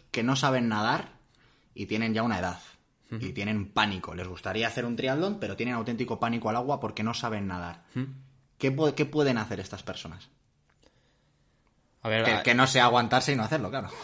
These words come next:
Speaker 2: No, no, no. Sí que, sí que ha habido gente que me ha venido que, que ha tenido pánico y, y no todas, te puedo asegurar, que he conseguido que naden.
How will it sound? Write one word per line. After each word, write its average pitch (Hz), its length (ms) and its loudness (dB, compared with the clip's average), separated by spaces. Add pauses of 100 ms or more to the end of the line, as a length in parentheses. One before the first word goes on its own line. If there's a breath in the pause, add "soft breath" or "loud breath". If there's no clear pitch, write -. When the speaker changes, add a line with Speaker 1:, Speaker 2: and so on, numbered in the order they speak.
(180 loud breath)
Speaker 2:
No, 110 240 2
no, 107 140 2
no. 107 300 0
Sí - 200 -8
que, 117 440 6
sí 110 160 -4
que 123 80 2
ha 123 40 6
habido 117 220 4
gente 113 540 0
que 107 120 -2
me 107 100 0
ha 107 60 2
venido 110 420 -2 (600 loud breath)
que, 95 520 0
que 92 80 -4
ha 90 80 -2
tenido 92 320 -4
pánico 110 540 -4 (120)
y, 85 680 -10 (480)
y 101 140 -12
no 104 220 -2
todas, 127 500 2
te 98 100 -6
puedo 101 160 -2
asegurar, 101 400 -2
que 104 120 -8
he 95 60 -6
conseguido 95 960 -2
que 98 140 -2
naden. 95 380 -2